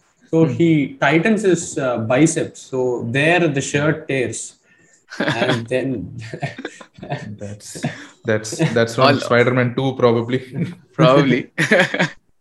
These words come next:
Speaker 2: Yeah.
Speaker 3: But yeah, I mean, all, all, uh, even his, uh, style statement, as in the dress, the solid color dresses he wears and all. So all those were very popular, uh, back in the Telugu stage.
Speaker 1: Yeah.
Speaker 2: Oh, we've been doing that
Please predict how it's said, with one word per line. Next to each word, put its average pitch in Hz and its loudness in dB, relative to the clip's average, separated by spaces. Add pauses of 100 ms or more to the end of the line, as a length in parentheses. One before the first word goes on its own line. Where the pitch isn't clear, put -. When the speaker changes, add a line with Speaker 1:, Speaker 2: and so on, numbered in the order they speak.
(220)
Speaker 2:
Yeah. 110 -4 (180)
Speaker 3:
But 113 -2
yeah, 107 0
I 135 -2
mean, 147 2
all, 131 4
all, 131 0
uh, 117 -4 (260)
even 151 0
his, 127 -6
uh, 117 -14
style 131 0
statement, 143 -2
as 123 6
in 143 0 (340)
the 123 4
dress, 120 -2
the 127 -12
solid 131 2
color 123 4 (120)
dresses 113 -10
he 117 -4
wears 107 -6
and 101 -6
all. 98 -14 (360)
So - -4
all 127 6
those 135 0
were 127 -2
very 117 -2
popular, 104 -6 (100)
uh, 101 -16 (160)
back 104 -16
in 107 -12
the 101 -14
Telugu 101 -16
stage. - -12
Speaker 1:
Yeah. 113 2
Speaker 2:
Oh, 123 -2 (140)
we've 170 6
been 220 8
doing 180 8
that 160 4